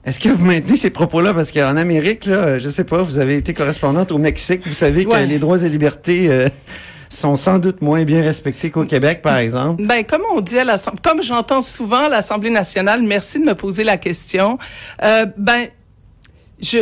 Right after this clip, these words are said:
Speaker 2: je, je me suis pas fait comprendre comme il faut et puis je, je me suis probablement mal exprimée. Évidemment, la clause dérogatoire, on l'a déjà, on l'a déjà appliquée au Québec pour toutes sortes de raisons, euh, mais bon, une fois pour suspendre un, un droit, euh,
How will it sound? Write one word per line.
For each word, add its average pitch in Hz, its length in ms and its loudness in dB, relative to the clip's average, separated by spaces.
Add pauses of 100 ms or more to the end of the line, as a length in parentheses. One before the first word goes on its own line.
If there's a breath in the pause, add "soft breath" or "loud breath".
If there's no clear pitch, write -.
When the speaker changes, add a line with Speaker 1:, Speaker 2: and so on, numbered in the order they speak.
Speaker 2:
je, - 140 -4 (100)
je 220 180 0
me 240 80 6
suis - 180 0
pas 311 140 2
fait 311 140 -2
comprendre 226 420 0
comme 196 160 0
il 180 120 -2
faut 294 180 -2
et 269 60 2
puis 226 140 -8
je, - 200 -6
je 196 60 -6
me 214 100 2
suis - 100 -4
probablement 220 420 0
mal 208 220 2
exprimée. 190 420 -4
Évidemment, 190 580 0
la 160 120 0
clause 208 240 0
dérogatoire, 185 600 -2
on 185 80 0
l'a 180 100 -2
déjà, 175 500 0
on - 100 -6
l'a 180 120 -2
déjà 180 260 -2
appliquée - 280 -4
au 175 60 2
Québec 202 500 -2 (340 loud breath)
pour 190 120 -2
toutes - 160 -12
sortes 196 200 0
de 190 40 2
raisons, 202 640 2
euh, 180 180 4
mais 180 200 0
bon, 170 320 -2
une 214 220 4
fois 226 500 2
pour 190 400 0
suspendre 202 680 -2
un, 170 200 -2
un 175 160 0
droit, 180 260 0
euh, 165 440 -2